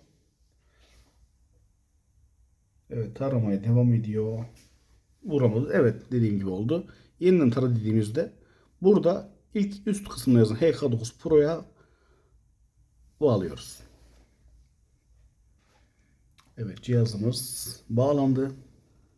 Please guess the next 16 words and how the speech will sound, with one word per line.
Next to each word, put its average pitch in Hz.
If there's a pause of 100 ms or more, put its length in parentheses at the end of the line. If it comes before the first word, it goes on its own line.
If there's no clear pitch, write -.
Buradan 123 (1300)
gördüğünüz 98
gibi 110 (240)
ışığı 117
yandı. 123 (600)
Burada 185
diyor 202
ki 185
mesaj 160
bildirimi 135
vesaire 131
vesaire 123
açmak 147
istiyorsunuz. 110
Tabii 151
açalım. 120